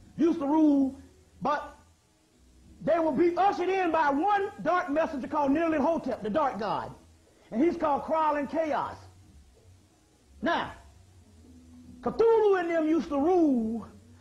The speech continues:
and we, and where, where man, they say, where man rules now, the great old ones used to rule.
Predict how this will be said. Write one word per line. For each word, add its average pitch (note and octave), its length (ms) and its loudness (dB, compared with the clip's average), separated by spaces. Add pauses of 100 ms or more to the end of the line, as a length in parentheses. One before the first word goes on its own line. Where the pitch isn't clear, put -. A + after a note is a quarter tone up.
(140)
and C4 240 0
we, F#4+ 280 4
and C4 160 -2
where, D4+ 200 2
where D4 220 0
man, D#4+ 280 0
they D4 100 -2
say, A#3 180 -2 (160)
where C#4+ 160 0
man F4 520 0
rules E4 340 4
now, B3+ 520 -2 (360)
the A#3 100 0
great E4 280 2
old D4 260 4
ones B3+ 320 0
used C4 220 0
to A3 80 -4
rule. A3+ 360 -4